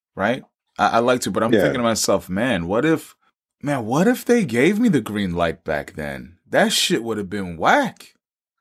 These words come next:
Speaker 1: Thank God that they didn't. Because the scenario
Speaker 2: Oh.
Speaker 1: that you just described, bro, that sounds,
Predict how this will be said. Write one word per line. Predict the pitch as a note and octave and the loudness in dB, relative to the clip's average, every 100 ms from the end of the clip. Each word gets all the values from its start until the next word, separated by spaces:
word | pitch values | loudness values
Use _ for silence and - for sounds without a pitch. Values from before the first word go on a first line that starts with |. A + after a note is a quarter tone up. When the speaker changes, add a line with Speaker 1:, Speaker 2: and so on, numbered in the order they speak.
| _ | _
Speaker 1:
Thank | F3+ A#3 | -2 0
God | A3 A3+ A#3+ | 4 4 2
that | A3+ | 2
they | B3 | 0
didn't. | F#3+ D4 F#4 D#3+ - _ _ _ _ _ _ | 2 0 0 -4 -8 _ _ _ _ _ _
Because | D#3+ G3 G#3 | -6 0 0
the | G3+ | 2
scenario | - G3 G#3 A3+ A3 | 0 0 2 4 4
Speaker 2:
Oh. | |
Speaker 1:
that | G3 E3+ | 2 0
you | F#3+ | -2
just | F3 G3+ - | -2 -2 -4
described, | D3+ - E3+ G3 C#4+ F3+ B2+ - _ _ _ _ _ _ _ _ _ | -4 -4 -2 0 2 2 0 -6 _ _ _ _ _ _ _ _ _
bro, | F#3 G#3 G3+ | -2 2 4
that | C#3+ G3 | 4 2
sounds, | - B3 A#3 G#3 D#3+ - - | 0 0 2 0 0 -4 -10